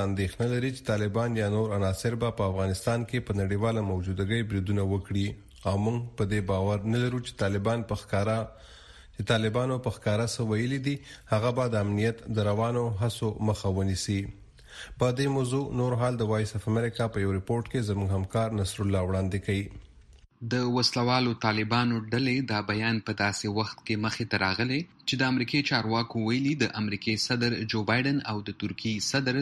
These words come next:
Speaker 2: طیب اردګان د ګل یا دوشنبې په ورځ په خپل ملاقات کې په دې خبره رضا شوي چې د بهرني ځواکونو د وتلو وروسته به ترکیې د کابل ایرپورټ امنیت یا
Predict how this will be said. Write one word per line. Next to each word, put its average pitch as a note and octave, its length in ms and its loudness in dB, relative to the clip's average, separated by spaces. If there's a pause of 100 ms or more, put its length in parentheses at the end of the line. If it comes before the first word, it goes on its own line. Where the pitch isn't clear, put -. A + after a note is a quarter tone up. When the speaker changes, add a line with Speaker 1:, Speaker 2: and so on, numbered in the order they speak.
(120)
Speaker 2:
طیب G#2 380 0
اردګان A2 560 2
د G2+ 160 -4
ګل A#2+ 120 2 (100)
یا F#2+ 200 0
دوشنبې F#2+ 460 -2 (100)
په G#2+ 80 0
ورځ G2+ 200 0 (420)
په B2 100 -2
خپل C3 300 0
ملاقات A2+ 480 0
کې A#2 180 -2
په G#2+ 120 2
دې G#2+ 80 2 (120)
خبره G#2+ 340 0 (200)
رضا F#2+ 200 0 (140)
شوي C#3 240 0 (100)
چې A2 140 0
د G2 140 0
بهرني G2+ 400 -2
ځواکونو B2+ 560 -2 (180)
د G2 100 0
وتلو G#2+ 360 -2
وروسته C3 340 -2
به C#3 80 4 (460)
ترکیې C3+ 360 0 (140)
د A2 180 2
کابل G#2 380 2
ایرپورټ A2+ 580 -2 (100)
امنیت G2+ 400 0 (100)
یا G2 100 2